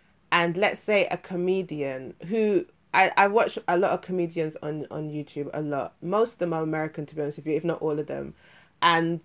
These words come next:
they always talk about what they're doing in between their comedic sets. Like, they go on tour and they're trying to get as many eyes on them as possible. They're doing long tour, they got enough, enough tour dates, right?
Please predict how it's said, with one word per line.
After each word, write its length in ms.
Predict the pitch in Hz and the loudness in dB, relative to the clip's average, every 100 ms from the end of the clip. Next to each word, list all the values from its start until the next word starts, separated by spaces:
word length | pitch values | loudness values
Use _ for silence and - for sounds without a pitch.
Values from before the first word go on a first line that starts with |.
| - | 0
they 120 | 185 | 4
always 240 | 214 226 | 4 4
talk 260 | 226 226 208 | 2 -2 0
about 360 | 180 156 151 | 2 2 2
what 240 | 156 170 165 | 0 0 2
they're 120 | 170 | 0
doing 280 | 165 165 160 | 2 0 0
in 200 | - 165 | -2 -4
between 440 | 151 - 156 151 | -4 -6 -4 -4
their 200 | 143 143 | -2 -4
comedic 500 | 139 - 156 151 135 - | -6 -8 -6 -6 -8 -8
sets. 380 | 156 131 - | -6 -6 -6
Like, 160 | 156 - | -4 0
they 100 | 170 | 0
go 240 | 160 165 | 2 2
on 100 | 160 | 2
tour 640 | 156 - 226 214 214 208 - - - _ | 0 4 6 6 6 4 0 -10 -20 _
and 420 | 156 156 156 156 | 0 2 0 -2
they're 120 | 156 156 | 0 -2
trying 300 | - 165 160 | 0 0 0
to 60 | |
get 180 | 156 156 | 0 -2
as 140 | 156 | -2
many 260 | 160 160 156 - | -2 -2 -2 0
eyes 300 | 156 175 175 | 4 4 2
on 160 | 175 | 0
them 180 | 170 170 | 0 0
as 80 | 160 | -2
possible. 760 | - 165 - 156 165 160 160 151 | -4 -6 -8 -4 0 2 2 0
They're 120 | 156 | -4
doing 400 | 151 156 151 160 | -4 -4 -2 0
long 260 | 175 175 175 | 2 2 0
tour, 160 | - | -4
they 80 | 147 | -4
got 160 | 156 - | -2 -2
enough, 360 | 160 190 196 - - | -2 2 0 -2 -4
enough 400 | 220 277 294 - | 4 6 4 2
tour 220 | 254 208 | 4 6
dates, 400 | 165 139 101 - | 4 0 -2 -4
right? 300 | 143 147 165 | -2 0 -2